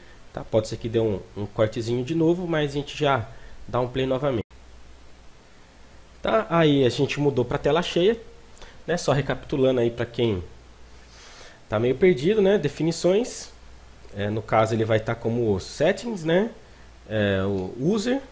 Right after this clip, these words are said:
usuário, e você muda o, o idioma. E lá você vai procurar o vídeo e vai alterar aqui pra usar em modo de tela cheia. Tá? Então aqui ele já tá em modo de tela cheia.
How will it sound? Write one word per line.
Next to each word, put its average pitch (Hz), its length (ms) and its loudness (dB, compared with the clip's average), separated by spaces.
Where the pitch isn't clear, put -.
usuário, 151 480 4
e 208 60 -4
você 202 260 0
muda 180 400 4
o, 165 360 2
o 175 40 4
idioma. 135 480 2
E - 80 -6
lá 135 180 6
você 131 260 -2
vai 117 160 2
procurar 110 640 2
o 104 140 -4
vídeo 202 500 0
e 165 60 -6
vai 160 240 6
alterar 160 300 4
aqui 156 180 -2
pra 160 120 -2
usar 160 220 2
em 160 60 2
modo 160 260 2
de 156 80 -10
tela 175 240 -2
cheia. 90 340 -4
Tá? 226 160 -6
Então 185 200 0
aqui 170 160 -2
ele 165 80 0
já 185 160 2
tá 170 180 0
em 151 60 0
modo 139 200 0
de - 140 -12
tela 147 220 2
cheia. 175 360 0